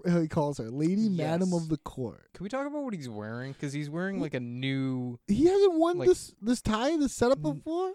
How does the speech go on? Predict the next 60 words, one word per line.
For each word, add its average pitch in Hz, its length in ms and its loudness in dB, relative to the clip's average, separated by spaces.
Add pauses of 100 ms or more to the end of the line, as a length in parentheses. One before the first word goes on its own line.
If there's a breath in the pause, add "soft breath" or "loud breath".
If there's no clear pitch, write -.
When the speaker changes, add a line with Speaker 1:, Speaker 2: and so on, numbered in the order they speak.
Speaker 2:
I 175 40 -4
don't 240 140 -6
think 233 160 -4
Speaker 1:
Isn't 226 160 2
Speaker 2:
so, - 40 2
Speaker 1:
this 359 80 2
his 370 180 8
Speaker 2:
no. 196 100 2
Speaker 1:
lawyer 254 260 6
gear? 359 380 -2 (260)
Speaker 2:
It 175 220 -8
is 294 240 -8
his 302 220 -4
lawyer 165 420 -2
gear, 220 300 -2
but 185 160 -6
it 147 100 -14
keeps, - 240 -16
like, 233 140 -8
switching 185 420 -6
up 165 80 -8 (140)
just - 400 -12
slightly. - 260 -8
Speaker 1:
Oh, 214 240 -2
really? 294 300 6
Why? 226 160 8
What'd 214 220 8
you 277 60 0
notice? 190 380 2
What 185 60 0
do 202 80 2
you 160 100 -2
Speaker 2:
Yeah. 131 140 0
Speaker 1:
got? 113 100 -8 (240)
I 190 100 0
didn't 277 140 2
even 262 60 0 (120)
Speaker 2:
Well, - 80 -
just, 220 200 -12
like, 202 140 -6
the 151 80 -6
short - 500 -6
tie, 156 460 -8
Speaker 1:
Yeah, 180 60 6
the 156 160 2
tie's 254 340 6
too 135 220 6
Speaker 2:
like 180 100 8
Speaker 1:
short. 160 420 4
It, 139 220 -4
it's - 380 -6
just, - 280 -6
it 175 80 -4
drives 208 220 2
me 175 100 2
nuts. 143 540 -4
Like, 165 120 0
the 175 60 -2
tie, 226 260 0
the, 202 120 -2